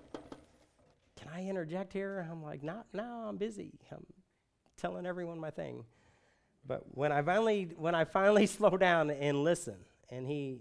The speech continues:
and he gets to speak to me, he's like, "Why don't you talk to me about that?" And I say, "Okay." So I do.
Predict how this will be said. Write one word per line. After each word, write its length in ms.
and 200
he 100
gets 240
to 80
speak 300
to 80
me, 220
he's 80
like, 120
"Why 180
don't 160
you 80
talk 260
to 80
me 140
about 280
that?" 220
And 100
I 60
say, 240
"Okay." 460
So 220
I 120
do. 340